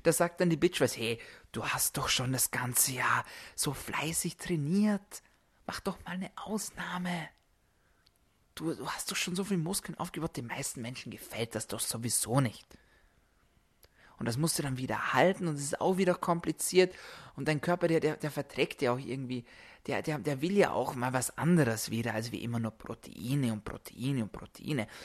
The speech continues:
Man muss sich ja hin und wieder auch mal was gönnen. Jeder von uns hat die Bitch Voice. Und bei jedem klingt sie anders und bei jedem tritt sie anders auf.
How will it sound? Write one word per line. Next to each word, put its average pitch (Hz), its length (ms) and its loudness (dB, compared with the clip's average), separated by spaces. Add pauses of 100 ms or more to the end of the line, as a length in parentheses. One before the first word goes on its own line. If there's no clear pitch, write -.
(160)
Man 117 140 -2
muss 196 140 0
sich 170 160 0
ja - 80 0
hin 180 180 0
und 175 120 2
wieder 180 200 2
auch - 80 2
mal 175 160 -2
was - 240 -8
gönnen. 180 400 2 (1700)
Jeder 190 380 6
von 147 180 -4
uns 156 300 -2
hat 127 200 0
die 139 60 2
Bitch 117 300 -2
Voice. 104 400 0 (200)
Und 117 120 0
bei 113 80 0
jedem 147 300 2
klingt 143 260 -4
sie - 160 -4
anders 160 360 2
und 127 120 -4
bei - 80 -4
jedem 139 240 -2
tritt - 240 -6
sie - 160 -10
anders 117 420 -6
auf. - 340 -6